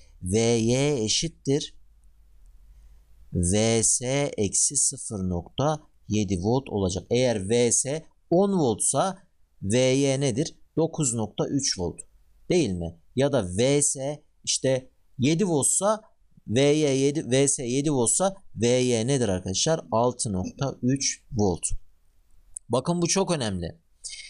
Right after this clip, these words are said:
Ee, benim akımım şu şekilde aktığını ben varsaydığıma göre V S'den sıfır nokta yedi voltu çıkaracağım ve şu noktaya, bakın şu noktaya sevgili arkadaşlar,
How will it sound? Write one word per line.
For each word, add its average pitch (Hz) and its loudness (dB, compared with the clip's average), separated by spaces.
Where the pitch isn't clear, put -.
Ee, 95 2
benim 151 0
akımım 143 0
şu - 0
şekilde 131 0
aktığını 127 0
ben 123 0
varsaydığıma 117 0
göre 104 0
V 131 2
S'den 135 -2
sıfır - -2
nokta 117 -4
yedi 104 0
voltu 196 2
çıkaracağım 196 0
ve 156 2
şu - 0
noktaya, 160 2
bakın 113 -2
şu 151 0
noktaya 156 2
sevgili 92 -2
arkadaşlar, 90 -2